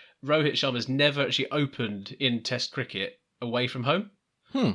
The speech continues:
Speaker 1: Um, so he, so he might, you might see, um, Vihari open up. Um, I was reading on Cricinfo earlier, and Rohit down at kind of five or six, um, especially as he's not played any cricket. He could, he could have found his hands though.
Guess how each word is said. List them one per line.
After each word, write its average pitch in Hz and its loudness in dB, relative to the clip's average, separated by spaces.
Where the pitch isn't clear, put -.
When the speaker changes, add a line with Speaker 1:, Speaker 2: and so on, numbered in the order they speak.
Speaker 1:
Um, 107 -4
so 123 -2
he, 117 -2
so - -4
he 120 -2
might, 127 0
you 123 -2
might 139 2
see, 120 -2
um, 110 -4
Vihari 110 0
open 120 -4
up. - -6
Um, 98 -4
I 101 -10
was 95 -10
reading 101 -6
on 98 -6
Cricinfo 104 -10
earlier, 104 -6
and 98 -6
Rohit 104 -8
down 101 -2
at - -12
kind 101 -10
of 95 -12
five 101 -2
or 101 -8
six, - -4
um, 92 -6
especially 95 -2
as 87 -10
he's 90 -8
not 95 -10
played 95 -6
any 92 -10
cricket. 101 -8
He 202 -2
could, 294 6
he 165 0
could 277 2
have 202 2
found 208 6
his 175 -2
hands 220 2
though. 90 -4